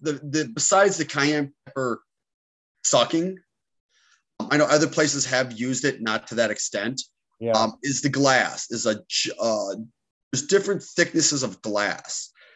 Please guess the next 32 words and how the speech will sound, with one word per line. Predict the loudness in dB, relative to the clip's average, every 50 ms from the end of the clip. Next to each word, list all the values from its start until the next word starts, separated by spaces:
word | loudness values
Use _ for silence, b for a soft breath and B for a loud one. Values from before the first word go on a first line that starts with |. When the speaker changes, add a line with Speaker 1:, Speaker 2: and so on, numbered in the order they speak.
| b b
Speaker 2:
Yeah. | -4 -2 0
Speaker 1:
Uh, | 2 2 0 2 0
different | -2 -2 -2 0 2
types | 4 4 4 2 -2
of | -6
glass. | -2 -2 -2 -2 -2 -4 -8 -10
For | -2 0 0
example, | 2 2 2 4 4 4 2 2 2 4 6 6 6 4 6
like | 4 4 4 4 0
the | -4
light | 2 2 2 2 2 -2
tubes | -4 -4 -4 -4 -4
we | -2 0
use. | 2 4 4 4 2 0 -2 -8 -8 -8 -8 -8 B B B B B 0
Speaker 2:
Right. | 2 2 4
Speaker 1:
Uh, | 4 2 2 0 -2 -6 -8
because | -8 -4 2 4 4 4 4
as | 2 2 0
thin | 2 0 2 2
as | 4 2 2
it | 2 2
is, | 2 4 4 4 2 0 -2 -4 -8 -4
it, | -6 -6 -6 -6 _ _ _ _ _ _ _ _ _ _ _ _ _ _ _ _ -2
it | -2 -2 -2 -4 _ _ _ 0
breaks | 2 4 4 4 4 2 -2 -2 0
and | -2 -2
it | -2 -4 -4
crushes. | -12 -4 0 2 2 2 0 -4 -6 -8 -10 -8 -8
It | -8 -12 _ _ _
doesn't | -6 -6 -4 -4 0
leave | 0 0 0 0 -2
large, | -4 -4 0 2 2 4 4 4 4 4 4 2 0 -2 -6 -10